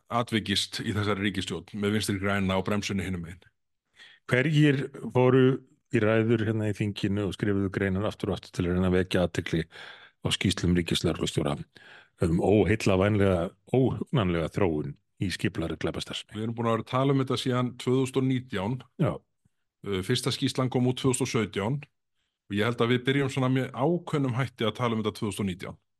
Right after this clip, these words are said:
Speaker 1: Nefnum
Speaker 2: Já.
Speaker 1: þetta strax tvö þúsund og átján,
Speaker 2: Já.
Speaker 1: en svona tvö þúsund og nítján
Speaker 2: Svo kemur
Speaker 1: og linnulaust síðan.
Speaker 2: Já.
Speaker 1: Ég held að það sé, og, og,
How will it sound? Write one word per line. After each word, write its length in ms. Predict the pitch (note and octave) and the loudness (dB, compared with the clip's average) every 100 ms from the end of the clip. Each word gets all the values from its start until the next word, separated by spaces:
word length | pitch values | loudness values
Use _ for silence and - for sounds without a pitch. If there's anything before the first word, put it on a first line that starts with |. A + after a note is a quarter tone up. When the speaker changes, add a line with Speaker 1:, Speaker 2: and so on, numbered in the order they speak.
| _ _ _ _ _ _ - | _ _ _ _ _ _ -10
Speaker 1:
Nefnum 400 | G#2+ G2+ B2+ A2 | -2 0 2 2
Speaker 2:
Já. 80 | F#2 | 0
Speaker 1:
þetta 160 | A#2+ A#2 | 0 -2
strax 300 | C3 B2+ - | 0 -2 -2
tvö 140 | A2 | -4
þúsund 100 | G2 | -2
og 160 | G#2 B2+ | 0 0
átján, 220 | C#3 D#3+ D#3 - _ _ | 2 0 -2 -8 _ _
Speaker 2:
Já. 100 | A2+ F2 E2 G#2+ | 2 2 0 -4
Speaker 1:
en 80 | |
svona 220 | G#2 A2+ A2 | 0 0 2
tvö 140 | C#3+ | 0
þúsund 160 | C3+ B2+ | 0 2
og 20 | |
nítján 400 | C3+ C#3+ D3 D3 | 2 0 -2 0
Speaker 2:
Svo 80 | C#3 | 2
kemur 220 | A2+ A2 - | 2 0 -6
Speaker 1:
og 160 | A2 A2+ | -4 0
linnulaust 680 | D3 F#3 F3 D#3+ D#3+ - F3+ | 0 0 0 -2 -4 -4 -4
síðan. 260 | B2 D#2+ - _ _ | -4 -4 -12 _ _
Speaker 2:
Já. 140 | D#2 C#2+ _ _ _ _ _ _ _ _ _ - | -6 -6 _ _ _ _ _ _ _ _ _ -14
Speaker 1:
Ég 100 | G#2+ | -10
held 80 | G2+ | -2
að 60 | A2+ | 0
það 60 | |
sé, 80 | A#2+ A#2+ F#2+ G2+ | 2 0 -2 -8
og, 440 | E2+ D2 E2+ G#2+ F#2 | -10 -12 -6 -6 -4
og, 220 | G2+ | -2